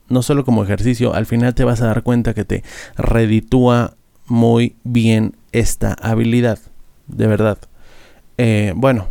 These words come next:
pues eso es todo. Espero que te haya quedado claro y que tengas un excelente día, tarde o noche y a verle el lado positivo a las cosas. Recuerda,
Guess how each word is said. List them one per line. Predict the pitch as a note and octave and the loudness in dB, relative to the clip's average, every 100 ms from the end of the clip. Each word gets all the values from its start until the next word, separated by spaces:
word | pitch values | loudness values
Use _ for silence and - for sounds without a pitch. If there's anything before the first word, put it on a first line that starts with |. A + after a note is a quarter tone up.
| - | -6
pues | B2 A2 | -4 0
eso | D3+ D3 | 0 0
es | |
todo. | - D3 A2+ A#2+ | 0 2 2 0
Espero | - B2 B2 | -2 -4 -2
que | A#2 | -2
te | A2+ | 0
haya | A2+ G#2+ | 0 0
quedado | G2+ F#2+ G2 | 0 0 0
claro | B2+ C3+ C3+ A#2 - | 0 0 2 -2 -4
y | A2+ | -8
que | - | -6
tengas | B2 B2 A#2 | -2 -2 0
un | B2 B2 | 0 0
excelente | A2+ - G#2+ G#2 A2+ A2 G#2 | -2 -6 -2 0 0 0 -2
día, | G#2+ G#2 | 0 -2
tarde | - A2 G#2+ G#2 | -2 -2 0 -2
o | |
noche | G#2+ B2 - G#2+ G2+ - - - - - _ | 0 -2 -4 -8 -8 -16 -20 -20 -20 -20 _
y | E3 D#3 D#3+ C#3 - - | 2 2 0 -6 -18 -6
a | - A2+ | -2 2
verle | B2 C3 A2+ G#2+ G#2+ - | 4 4 2 0 -2 -2
el | A2 G#2+ | -2 0
lado | A2+ A2 | 0 0
positivo | - G2+ - - A2 G#2+ - | -2 -4 -4 -2 0 0 -2
a | |
las | F#2 - - | -2 -2 -2
cosas. | F2+ F2 E2 - | -2 0 0 -2
Recuerda, | - B2 A#2 - A#2+ F#2+ D2+ | 0 2 2 2 2 0 -4